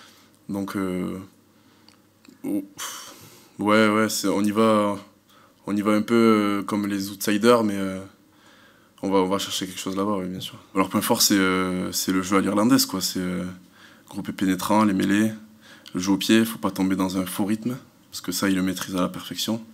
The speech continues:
Et, euh, va falloir jouer notre jeu, quoi. Euh, ouais, mais ça, on travaille aussi toute l'année, parce que de plus en plus, le,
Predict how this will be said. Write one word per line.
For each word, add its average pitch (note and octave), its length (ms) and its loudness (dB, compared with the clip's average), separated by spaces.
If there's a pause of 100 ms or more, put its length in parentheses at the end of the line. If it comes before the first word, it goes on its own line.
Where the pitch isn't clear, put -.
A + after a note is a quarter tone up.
(680)
Et, G2 40 -6
euh, F2 420 -4
va F2 80 -8
falloir F2 280 -4
jouer F2+ 120 -4
notre F#2+ 160 -2
jeu, A#2+ 140 0
quoi. F2+ 160 -6 (180)
Euh, F#2 80 -2
ouais, G#2+ 300 4
mais F#2 100 -4
ça, G#2+ 160 -4
on G#2+ 100 0
travaille F#2+ 300 -2
aussi F#2 220 -6
toute - 180 -10
l'année, G#2 220 0
parce G2+ 180 -6
que F#2 320 -6 (460)
de F#2+ 160 -6
plus G2 240 -6
en G2 100 -2
plus, - 280 -6
le, F#2 320 -2